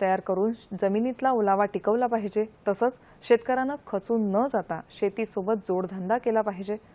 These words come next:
असं प्रतिपादन अपर मुख्य सचिव डॉक्टर सुधीर कुमार गोयल यांनी केलं आहे. वाशिम जिल्ह्यातल्या सुविदे फाउंडेशन कृषी उत्पादक विज्ञान केंद्राच्या वतीनं कृषी प्रदर्शनाचं आयोजन करण्यात आलं आहे.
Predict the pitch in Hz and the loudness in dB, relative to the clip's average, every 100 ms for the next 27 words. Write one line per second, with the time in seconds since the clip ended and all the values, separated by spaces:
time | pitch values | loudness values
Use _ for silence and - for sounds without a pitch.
0 | - - 226 294 277 269 269 262 277 - | -20 -4 0 0 -2 -4 0 0 0 -2
1 | 208 - 254 233 196 196 - 185 220 233 | -4 -2 -2 -2 -4 -8 -6 -4 -2 -4
2 | - 190 - 202 - 180 208 - 185 180 | -2 -4 -2 -6 -4 -4 -4 -2 -2 -2
3 | 165 196 180 151 - 175 160 - 151 151 | 0 0 0 -2 -8 -8 -8 -6 -6 -6
4 | 151 - - - _ - - - - - | -10 -18 -20 -20 _ -20 -20 -20 -20 -20
5 | - - - - - - - - - - | -20 -20 -20 -20 -20 -20 -20 -20 -20 -20
6 | - - - 233 226 277 254 233 214 220 | -20 -10 6 6 6 0 0 -2 -2 0
7 | 233 240 214 214 233 254 214 190 196 190 | -2 0 0 2 2 2 -2 -2 -4 -4
8 | 214 - - - - - 233 214 277 - | -8 -8 -20 -20 -20 -6 -4 -2 -4 -6
9 | 202 - 202 208 208 196 170 196 240 226 | -6 0 2 2 -2 -4 -2 -2 -2 -2
10 | 180 180 180 175 180 233 175 175 - - | -2 -4 -4 -6 -2 -2 -2 -8 -16 -20
11 | - 240 220 285 240 196 196 196 190 - | -2 0 0 -2 -2 0 0 -2 -4 0
12 | 190 170 190 202 175 170 180 175 | 0 0 -4 -4 -4 -2 -2 -2